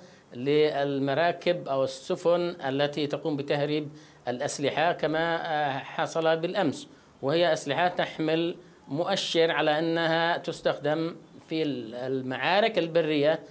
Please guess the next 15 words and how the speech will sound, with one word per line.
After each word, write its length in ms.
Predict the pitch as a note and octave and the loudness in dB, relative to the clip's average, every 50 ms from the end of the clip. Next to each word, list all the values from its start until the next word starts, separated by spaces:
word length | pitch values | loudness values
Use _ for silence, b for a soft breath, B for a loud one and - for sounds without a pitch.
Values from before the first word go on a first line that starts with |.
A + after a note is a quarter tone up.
| B B B - | B B B -4
وهي 320 | C3 D3 E3 E3+ D#3+ F3 | -2 0 2 2 2 2
أسلحة، 360 | F3 F3 - D#3 C#3+ - E3+ | 2 0 -2 -4 -2 0 2
آه، 580 | E3 E3 D#3+ - C3+ C#3 C3 B2+ B2 A#2 A#2 A#2 A2+ - - G#2 G#2+ - | 2 2 2 0 0 0 0 0 0 -2 -4 -6 -8 -12 -14 -14 -6 -6
خفيفة، 460 | C3 B2+ - F3 F3+ E3+ F3+ G3+ G3 | -6 -2 0 0 0 2 4 4 4
وأيضًا 400 | F3 F#3 G#3 G#3 F#3+ E3+ F3+ F#3+ G3 G3 G3 B B B B B B _ - | 4 4 4 4 4 4 2 2 2 0 -4 B B B B B B _ -4
ال-، 360 | C#3+ D3 D3+ D3+ D3+ D#3 D3+ D#3 D#3+ D#3+ D3 C#3+ | -2 -2 0 -2 -2 0 2 4 4 4 4 2
الصواريخ 720 | C#3+ - - F#3 F3+ F3+ F3 D3 D3 E3 F#3 E3+ - - | 0 0 2 4 6 6 6 6 4 2 2 0 0 0
البالستية 1120 | E3 E3+ E3 D#3+ D#3 D#3 D#3 D3+ D3 D#3 F3 E3 D#3+ D3+ D3+ - - D3 C#3 E3 F3+ F#3 F3 E3 E3 | 0 0 0 0 0 -2 -2 -2 0 0 2 2 2 0 -2 -2 -2 0 2 4 4 2 2 2 0
أو 120 | D#3+ E3 F#3 | 2 2 2
التكتيكية 680 | F3+ F3+ - F#3 - - - F3 - - F#3+ F3+ F3+ | 0 0 -4 -6 -4 -4 -4 -4 -2 0 2 4 6
أيضًا. 320 | F#3+ F#3+ F3 C3 B2 G#2+ G#2+ - B B B B B B B B B B B - | 6 4 4 2 0 -2 -4 -8 B B B B B B B B B B B -2
آه، 260 | D3 D#3 E3 E3 D#3+ | 2 4 4 6 4
هذه 280 | D#3 F#3+ A3 A#3 A3+ A3 | 4 4 4 4 4 4
المسألة 640 | G#3+ G#3 A3 G#3+ G#3+ G#3 F#3+ F#3 F#3+ G3+ G#3 G3+ F#3+ | 6 6 4 4 4 4 4 4 6 6 6 6 6
أيضًا 360 | G#3+ G#3 F3 G3 G#3 G#3+ G#3+ | 4 4 4 4 4 2 2